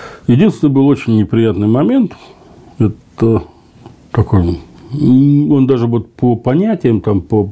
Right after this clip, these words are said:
дворовым понятиям каким-то, по пацанским, по человеческим, уж у нас с этого вот, на этот выход, ну, со взвода было три потери.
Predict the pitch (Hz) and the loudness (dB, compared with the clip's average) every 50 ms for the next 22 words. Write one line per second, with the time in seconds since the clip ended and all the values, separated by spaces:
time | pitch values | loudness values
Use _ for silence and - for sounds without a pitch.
0 | 110 110 104 104 113 131 151 175 170 151 123 110 - 123 123 123 110 - - 110 | -4 -2 0 0 2 2 0 0 0 0 -2 -2 -4 -2 -2 -2 -2 -2 -2 -4
1 | 101 92 - 104 92 - 101 - - - - 92 - - 110 - - - 156 147 | -4 -2 -2 -4 -2 -2 -4 -4 -4 -4 -6 -4 -2 -2 -4 -4 -2 -4 -4 -4
2 | 135 - - 104 90 - - - 104 101 95 - - - - - - - - - | -4 -6 -6 -6 -6 -6 -4 -2 -2 -2 -2 -4 -10 -18 -18 -18 -18 -18 -20 -20
3 | - - - 104 95 98 104 123 143 139 - - - - - 101 104 - - - | -12 -4 -2 0 2 2 2 2 2 0 -2 -8 -10 -8 -6 -6 -6 -6 -8 -14
4 | - - - - - - - - - - - - - - 123 117 - 139 127 131 | -20 -20 -20 -20 -20 -20 -20 -20 -18 -16 -14 -6 -2 -2 -2 0 0 0 2 2
5 | 131 127 - - - - - - - - - - - - - - - - - - | 2 0 -4 -8 -12 -12 -12 -10 -10 -12 -12 -12 -12 -12 -14 -14 -16 -16 -18 -18
6 | - - 104 98 - - - 120 120 - 117 110 110 107 90 - - - - - | -14 -12 -10 -10 -4 -2 -2 -2 -2 0 0 0 0 -2 -4 -6 -12 -20 -16 -14
7 | 98 95 90 - 117 123 123 113 117 127 123 160 240 247 196 - 123 95 - 151 | -12 -8 -2 0 0 0 0 0 -2 -4 -2 0 2 2 2 0 -2 -4 -2 -4
8 | 175 - - 131 113 110 127 156 147 117 107 117 113 107 - 117 110 - - 104 | -2 -2 0 0 0 2 2 2 0 0 0 -2 -2 0 0 -2 -2 -2 -2 -4
9 | 95 - - 92 92 92 | -4 -4 -6 -6 -6 -6